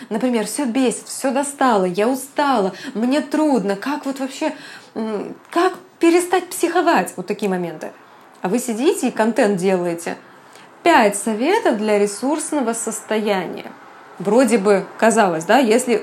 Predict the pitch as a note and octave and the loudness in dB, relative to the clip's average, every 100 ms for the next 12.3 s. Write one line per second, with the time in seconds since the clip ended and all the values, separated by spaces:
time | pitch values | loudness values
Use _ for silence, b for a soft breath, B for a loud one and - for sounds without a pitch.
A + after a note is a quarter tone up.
0 | - A#3 - C4+ F#3+ F3 F3 F#3 F#3+ F#3 | -2 -4 2 4 4 0 -2 -2 -2 -2
1 | E3+ E3+ - - C#4 - B3 A#3 - G#3+ | -8 -10 -10 -6 -6 -2 -2 -2 -4 -10
2 | - G#3+ F#3+ B B C4+ - G#3 G3+ G3+ | -6 -2 -4 B B -10 -4 0 2 0
3 | - F#3+ B3 B3+ A3+ B3+ D4 E4 D4+ A#3 | -2 0 2 4 4 0 2 0 0 2
4 | C4 B3+ A3+ G#3+ G#3+ A3+ G#3 G3 A#3 B3+ | 2 2 0 -2 -2 0 2 2 0 0
5 | D#4 - A#3+ - B3+ C4 G#3+ F3+ F3 F3+ | -2 0 -4 0 0 4 4 2 -2 -6
6 | - F#3+ G3 E4+ G#4 - - - G3 F#3+ | -8 -6 -2 -2 -4 -10 -18 -12 -6 -4
7 | F3+ A#3 F#4+ G#4 C#4 - - G3 G3 A3 | -2 2 2 4 2 0 -6 -4 -2 -2
8 | B3+ A3+ - C4+ C4+ D4+ C#4 B3 B3 B3+ | -4 -4 -2 -4 -2 -2 -2 -4 -4 -4
9 | C4+ C4+ C4+ C#4+ C#4+ F#3+ F3+ D#3 B B | -4 -4 -2 0 2 0 -2 -8 B B
10 | B B - G#3 C4+ B3+ - - A3 A#3+ | B B -2 2 4 2 -2 -4 2 2
11 | A#3+ F4+ A#3 F#3 A3+ A#3+ C4 - G#3+ G#3+ | 2 0 0 0 -2 -2 -4 0 0 0
12 | F#3 F3 E3+ | 0 -4 -8